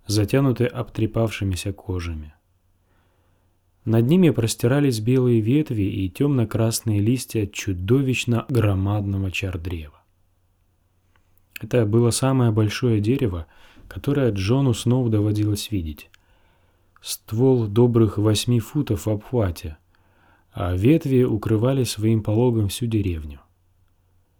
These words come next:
Но тревогу в нем вызывала не столько величина дерева, сколько лицо на нем, особенно рот. Не просто щель, как обычно, а дупло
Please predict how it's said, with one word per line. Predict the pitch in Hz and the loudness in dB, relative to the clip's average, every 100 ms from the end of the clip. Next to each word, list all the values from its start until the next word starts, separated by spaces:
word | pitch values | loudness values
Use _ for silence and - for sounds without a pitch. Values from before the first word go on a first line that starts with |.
| _ _ _ _ | _ _ _ _
Но | 107 117 | -2 -2
тревогу | 117 127 127 165 170 131 | 0 0 2 0 2 0
в | 110 | 2
нем | 123 147 120 | 2 2 2
вызывала | 113 110 110 131 127 117 | 0 0 0 0 2 2
не | 113 | 2
столько | 107 - 127 120 | -2 0 0 2
величина | 110 113 110 - 123 151 | 0 2 0 0 -2 -2
дерева, | 143 101 87 78 76 - _ _ _ _ _ | 0 0 0 -4 -10 -16 _ _ _ _ _
сколько | - - 123 - | -12 0 0 2
лицо | 113 120 120 - 127 | 2 2 0 -2 0
на | 92 87 | 0 -2
нем, | 87 82 73 _ _ _ _ _ | -4 -6 -10 _ _ _ _ _
особенно | - - 104 104 107 | -8 -4 0 2 2
рот. | 113 101 87 - _ _ _ _ _ _ _ _ _ - | 2 0 -4 -10 _ _ _ _ _ _ _ _ _ -10
Не | 98 95 | -4 -2
просто | 117 147 139 123 | 0 -2 0 -2
щель, | 110 - - 135 90 | 0 -2 2 2 2
как | - 92 | -2 -4
обычно, | 101 104 104 - 90 82 _ _ _ _ _ _ _ - | -2 0 0 -2 -8 -12 _ _ _ _ _ _ _ -8
а | 101 | -6
дупло | 92 101 - 117 139 131 | -2 -2 2 2 2 0